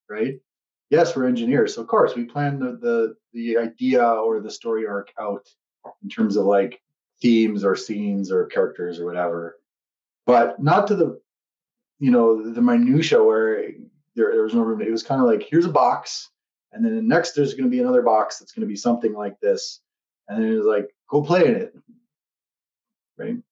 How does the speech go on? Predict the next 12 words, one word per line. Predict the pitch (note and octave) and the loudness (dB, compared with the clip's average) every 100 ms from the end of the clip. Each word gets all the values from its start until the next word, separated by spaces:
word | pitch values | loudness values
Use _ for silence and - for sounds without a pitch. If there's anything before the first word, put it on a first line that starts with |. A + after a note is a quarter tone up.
| _ | _
So | - A#2+ A2+ G#2+ - | 0 4 4 2 -8
it's, | - - A#2 A2 - A#2 | -20 -12 -10 -10 -6 -4
uh, | A2 G#2+ G#2 G2 - _ _ _ _ _ _ _ _ | -2 -4 -4 -6 -8 _ _ _ _ _ _ _ _
you | A#2+ | 0
know, | G#2 | 0
structured | - D3+ D3 - A#2+ A2 | 0 0 0 0 -2 -2
for | A2+ | -8
sure, | - G3 D#3 G#2+ G#2 A#2 | -2 2 4 2 0 -4
but | G#2+ G2 | -4 -2
also | A#2 - A#2 G#2 F#2+ - _ A2+ | -4 0 0 0 -2 -10 _ -6
with | G#2 - _ _ D2+ | -4 -6 _ _ -8
deliberately | G#2+ A2 A#2 G#2+ - F#2+ F#2 | 0 0 4 2 2 -6 -10